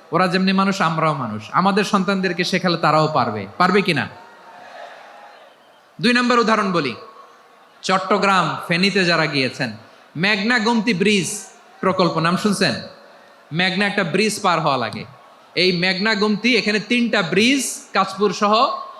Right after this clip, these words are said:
এই তিনটা ব্রিজের নির্মাণ কাজ, রেনোভেশনের কাজ দেয়া হয়েছিল জাপানের একটা কোম্পানিকে। কাকে? জাপানের কোম্পানি নির্মাণ শেষে সাতশত আটত্রিশ কোটি টাকা বেঁচে গেছিল, এটা গভর্নমেন্টের হাতে দিয়ে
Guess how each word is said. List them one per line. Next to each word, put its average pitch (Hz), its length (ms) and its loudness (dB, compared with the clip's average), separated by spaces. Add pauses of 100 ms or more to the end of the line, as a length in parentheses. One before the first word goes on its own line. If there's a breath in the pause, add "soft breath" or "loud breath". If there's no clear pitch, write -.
(320)
এই 170 80 -2
তিনটা 220 440 2
ব্রিজের 196 420 2
নির্মাণ 226 560 2
কাজ, 175 560 0
রেনোভেশনের 208 600 0
কাজ 190 300 0
দেয়া 180 200 2
হয়েছিল 190 400 0
জাপানের 190 460 0
একটা 180 180 -2
কোম্পানিকে। 147 560 -2 (500)
কাকে? 160 560 0 (1080)
জাপানের 208 460 0
কোম্পানি 208 480 0
নির্মাণ 226 480 2
শেষে 202 580 0 (180)
সাতশত 226 920 0
আটত্রিশ 208 640 0
কোটি 220 200 0
টাকা 202 280 0
বেঁচে 196 260 0
গেছিল, 220 420 2 (260)
এটা 185 140 -2
গভর্নমেন্টের 185 580 2
হাতে 160 200 2
দিয়ে 139 360 0